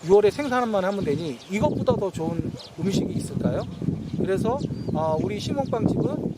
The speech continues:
이제 우리밀로 생산된 빵을 만들기 위해서 이렇게, 음, 우리밀이 사실상 비싸요. 우리밀이 우리나라에 이 프로도 생산이 안 되거든요. 그래서 제가 직접 심어서,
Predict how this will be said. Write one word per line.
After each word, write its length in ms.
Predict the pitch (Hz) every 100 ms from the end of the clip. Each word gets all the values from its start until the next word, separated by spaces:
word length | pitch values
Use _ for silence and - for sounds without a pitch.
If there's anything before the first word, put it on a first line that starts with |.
| -
이제 220 | 170 220
우리밀로 1120 | 202 185 294 269 226 214 202 185 175 202 294 -
생산된 560 | 262 262 240 196 180 -
빵을 220 | 233 233
만들기 400 | 202 147 160 147
위해서 380 | 135 127 208 285 - - - -
이렇게, 420 | 175 208 - 220 294 - - - - - - - 165
음, 200 | 160 160
우리밀이 380 | 220 302 294 269
사실상 420 | - 262 277 240
비싸요. 680 | - 208 262 220 196 180 107 - 131
우리밀이 600 | 208 247 240 240 247 208 - - -
우리나라에 420 | 180 254 240 226 208
이 140 | 208
프로도 320 | 208 262 226
생산이 320 | 214 233 233 208
안 120 | 139
되거든요. 580 | 156 - 151 220 240 - - - - - - -
그래서 380 | 233 226 247 262
제가 240 | - 226 233
직접 300 | - - -
심어서, 540 | - 466 - 220 294